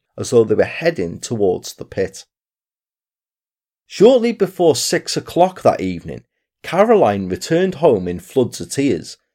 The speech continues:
claiming that the two older girls had ridden off on their bikes without her.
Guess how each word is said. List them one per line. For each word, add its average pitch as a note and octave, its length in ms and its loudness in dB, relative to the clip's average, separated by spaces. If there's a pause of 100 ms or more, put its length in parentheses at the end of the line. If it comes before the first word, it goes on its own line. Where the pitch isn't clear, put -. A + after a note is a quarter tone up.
(160)
claiming C3 380 0
that A2+ 140 -2
the - 100 -4
two F#3+ 280 0
older G3+ 340 4
girls F2 360 0
had G2 220 -8
ridden D#3 320 -2
off F3 200 -2
on E3+ 100 -6
their F#3 120 -4
bikes - 540 -8
without F#2 340 2
her. D2+ 140 -6